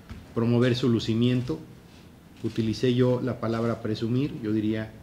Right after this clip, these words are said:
también promover su lucimiento, y que las encontramos en diversas regiones del estado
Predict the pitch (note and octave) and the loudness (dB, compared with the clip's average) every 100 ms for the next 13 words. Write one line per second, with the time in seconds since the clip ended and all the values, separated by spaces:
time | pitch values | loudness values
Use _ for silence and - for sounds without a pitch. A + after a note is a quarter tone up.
0 | - - G2 G#2 A2 A2 - - - - | -18 -10 -8 -6 -6 -8 -14 -20 -20 -12
1 | A2 A2 A2 A#2+ - C3+ C3+ C3 B2 B2+ | -6 -2 -2 -2 -4 -4 -2 -4 -4 -4
2 | A2+ G#2+ G2+ G#2+ - - - - - - | -4 -4 -8 -12 -18 -20 -20 -20 -20 -20
3 | - - - - A2 B2+ A#2 A#2 A#2+ A#2+ | -20 -20 -16 -8 -4 2 2 2 0 2
4 | B2+ C#3 D3+ C3+ A#2 A#2+ B2 C3 A#2+ - | 2 2 2 0 2 2 0 -2 -4 -2
5 | C3 B2 G2 F#2+ F#2 G#2+ G#2 G2 | -2 -2 -4 -6 -6 -6 -4 -6